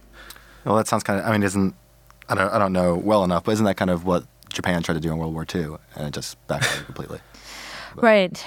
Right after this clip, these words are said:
Speaker 2: right. In the United States also, our history,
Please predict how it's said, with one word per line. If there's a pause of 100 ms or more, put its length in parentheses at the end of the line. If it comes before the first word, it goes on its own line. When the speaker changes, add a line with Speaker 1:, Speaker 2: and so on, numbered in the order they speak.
Speaker 2:
right.
In
the
United
States
also,
our
history,